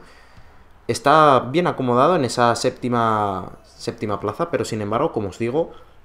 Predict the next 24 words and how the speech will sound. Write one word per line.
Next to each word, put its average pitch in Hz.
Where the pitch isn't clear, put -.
no 123
es 127
una 127
posición 110
habitual 110
para 107
un 107
campeón 110
de 117
la 104
N 110
B 104
A 131
y 95
con 98
una 101
plantilla 110
como 110
la 98
que 98
atesora 110
San -
Antonio 98
Spurs. 180